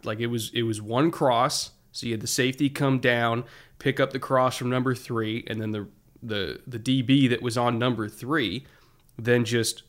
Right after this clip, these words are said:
took over his place as the robber in the middle and just floated under the dig, and Dak never saw him.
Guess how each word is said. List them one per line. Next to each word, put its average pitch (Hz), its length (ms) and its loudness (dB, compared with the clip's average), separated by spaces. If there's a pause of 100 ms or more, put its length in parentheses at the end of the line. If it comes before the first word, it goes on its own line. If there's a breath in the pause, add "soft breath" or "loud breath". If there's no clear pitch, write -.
took 135 260 2
over 117 260 2
his 113 200 -2
place 123 400 0
as 120 220 -2
the 110 100 -6
robber 123 380 2
in 110 60 0
the 107 60 -4
middle 156 280 2
and 117 80 -2
just 113 180 -4
floated 120 580 -2
under 127 140 2
the 113 120 -4
dig, 151 260 2
and 107 80 -4
Dak 127 260 4
never 117 200 -2
saw 180 340 -2
him. - 80 -12